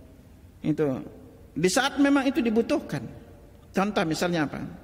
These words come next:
Ketika kita ada tamu, maka yang wajib kita lakukan adalah melayani tamu.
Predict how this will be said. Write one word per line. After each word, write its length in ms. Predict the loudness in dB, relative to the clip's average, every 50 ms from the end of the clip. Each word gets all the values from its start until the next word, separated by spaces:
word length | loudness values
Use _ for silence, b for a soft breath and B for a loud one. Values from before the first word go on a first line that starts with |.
| -20 -20 -20 -20 -20 -20 -20 -20 -20 -20 -20 -20 -20 -20 -20 -20 -20 -20 -20 -20 -20 -20 -20 -20 -20 -20 -20 -20 -20 -20 -20 -20 -10 -8
Ketika 280 | -4 -2 0 0 0 0
kita 480 | 0 0 0 2 2 2 2 0 0
ada 160 | 0 0 0 0
tamu, 520 | 0 0 0 2 2 2 2 0 -2 -4 -6 -8 -12 -14 -18 -20 -20 -20 -20 -20 -20 -20 -20 -20 -20 -20 -20 -20 -20 -20 -20 -20 -20 -20 -20 -20 -20 -20 -20 -20 -20 -20 -20 -20 -20 -6 -2 0
maka 240 | 0 2 2 2
yang 120 | 2 2 2
wajib 280 | 2 0 0 -2 -4
kita 160 | -2 0 2 2
lakukan 360 | 2 2 0 0 2 2 2 2
adalah 280 | 2 2 2 2 0 -2 -6 -10 -14 -16 -18 -18 -20 -20 -20 -20 -20 -20 -20 -20 -20 -20 -20 -20 -20 -20 -20 -20 -12 -6
melayani 400 | -2 0 2 2 2 2 2 2
tamu. 400 | 2 2 2 2 2 0 0 -4